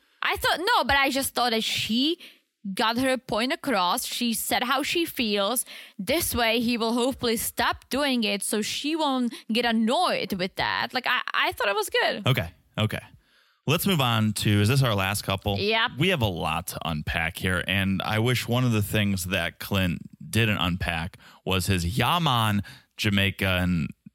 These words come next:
Speaker 2: t-, <laughs> tank top, because this is something I could see Chris wearing. I don't know why Clint was wearing this.
Speaker 1: I don't know. I mean,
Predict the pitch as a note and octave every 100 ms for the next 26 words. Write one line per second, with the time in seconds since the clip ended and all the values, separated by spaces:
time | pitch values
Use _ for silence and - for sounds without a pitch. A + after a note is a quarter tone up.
0 | - - _ - B2+ G#2 - - B2+ C#3
1 | - F2 D#2+ - - G#2+ F#2+ G#2 F#2+ G2+
2 | D3+ F3 D#3+ C#3 A#2 G#2 G#2 G#2 F#2 G2+
3 | F#2 - G#2+ B2 D3 D#3 C3 F#2 A#2 C#3+
4 | B2+ A2+ G#2 F#2 - G#2 - C2 D#2+ C#2
5 | G1+ A#1+ G2 - - - B3+ F4+ F#3+ G3+
6 | F#3+ - A#3 C4 A#3 G3